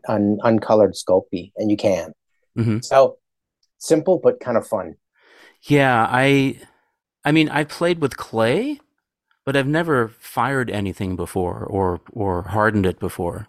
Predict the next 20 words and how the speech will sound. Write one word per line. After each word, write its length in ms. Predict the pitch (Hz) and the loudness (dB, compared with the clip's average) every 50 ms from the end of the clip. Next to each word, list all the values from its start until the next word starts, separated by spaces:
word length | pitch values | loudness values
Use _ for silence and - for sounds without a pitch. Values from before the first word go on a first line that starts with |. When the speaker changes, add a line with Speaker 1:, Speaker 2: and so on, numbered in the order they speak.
| _ | _
Speaker 2:
So 160 | - - 117 104 | -4 0 0 0
th-, 260 | - - - 107 110 | 0 -4 -10 -4 0
that, 320 | 135 147 147 - _ - - _ _ _ - - - - - _ | 0 0 0 -2 _ -20 -20 _ _ _ -20 -20 -20 -20 -8 _
that 140 | - 131 123 | -2 0 0
sounds 300 | - - 160 143 131 - | 2 2 2 2 2 0
interesting. 600 | 135 127 - - 127 - - 104 90 85 90 95 - _ _ _ _ _ _ _ _ _ _ _ _ _ | 0 -2 -2 -2 -4 -6 -4 -6 -6 -6 -8 -10 -16 _ _ _ _ _ _ _ _ _ _ _ _ _
And 140 | - 131 135 | 0 2 4
then, 100 | 139 131 | 4 2
you 60 | 131 - | 2 4
Speaker 1:
And 120 | - - 135 | 4 4 6
Speaker 2:
know, 80 | 120 113 | 6 6
Speaker 1:
that's 160 | 113 113 - 107 - - - - | 4 2 0 -2 -10 -12 -6 -2
Speaker 2:
and 160 | 131 123 123 | 2 2 4
not, 260 | 131 127 120 - - | 4 2 0 -2 -2
and 320 | 135 131 - - 120 120 | -4 -2 -2 0 0 0
not 360 | 123 123 120 113 - _ _ - | 2 2 0 0 -4 _ _ -8
painted 360 | - 151 147 139 135 117 101 | -4 -2 0 0 0 0 -2
it 140 | 98 92 - | -2 -4 -4
after. 600 | 95 98 98 104 - - - 92 92 98 101 - _ _ _ _ _ _ _ _ _ _ | -6 -6 -6 -8 -8 -8 -10 -10 -10 -10 -14 -16 _ _ _ _ _ _ _ _ _ _
Speaker 1:
Right. 260 | - 131 113 92 - | 2 4 4 4 2